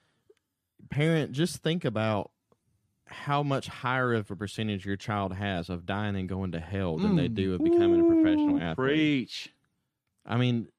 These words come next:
Speaker 2: Eternity
Speaker 3: Write
Speaker 2: is
Speaker 3: that
Speaker 2: hanging
Speaker 3: sermon
Speaker 2: in
Speaker 3: up
Speaker 1: I mean,
Speaker 3: and we'll
Speaker 1: li-,
Speaker 3: all
Speaker 1: li-,
Speaker 3: preach it
Speaker 1: li-,
Speaker 3: Sunday.
Speaker 1: listen to, listen to the statistic. You know, I mean, everybody's heard the numbers. Uh, whoever you wanna look at, eighty, ninety percent, whatever, kids leave the faith when they go to, when they, you know, get out of high school.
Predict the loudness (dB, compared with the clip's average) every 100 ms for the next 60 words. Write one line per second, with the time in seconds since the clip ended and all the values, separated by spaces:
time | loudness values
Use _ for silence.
0 | _ _ _ _ _ _ _ -6 -6 -2
1 | 0 2 4 2 2 0 2 2 4 4
2 | 4 6 6 4 6 6 6 6 6 6
3 | 6 6 6 4 4 2 -4 0 2 2
4 | 0 2 2 4 0 -2 -4 0 0 -2
5 | -4 -2 0 0 0 0 2 2 2 0
6 | -2 0 0 0 0 2 0 0 -2 0
7 | 2 2 2 -2 -2 -2 -2 -2 0 0
8 | -2 -2 -2 -2 -2 -2 -4 -6 -6 -4
9 | -2 -2 -2 -4 -2 -2 -2 -4 -4 -4
10 | -6 -6 -8 -4 -4 -6 -6 -8 -6 -8
11 | -10 _ _ _ _ _ _ _ -6 -4
12 | -4 -4 -2 -2 -2 -4 -4 -4 -4